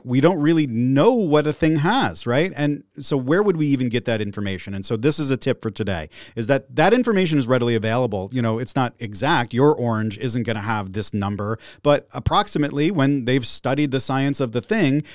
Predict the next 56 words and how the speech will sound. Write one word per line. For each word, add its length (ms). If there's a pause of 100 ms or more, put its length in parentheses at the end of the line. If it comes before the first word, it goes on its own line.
(120)
they've 160
gotten 260
all 220
of 80
this 160
information, 560
and 100
there's 140
a 60
database. 640
The 60
f-, 220
the 240
F 140
D 140
A 140
has 260
a 40
database. 540
It's 160
called 300
Food 160
Data 240
Central. 580 (180)
I'm 60
gonna 100
put 160
the 100
U 120
R 200
L 120
up 200
on 160
the 80
screen. 600
It 160
is 160
actually 320
pretty 260
easy 140
to 80
get 180
to, 200 (340)
F 260
D 220
C 420
dot 300 (180)
N 140
A 140
L 240
dot 260
U 300
S 180
D 300
A 160
dot 160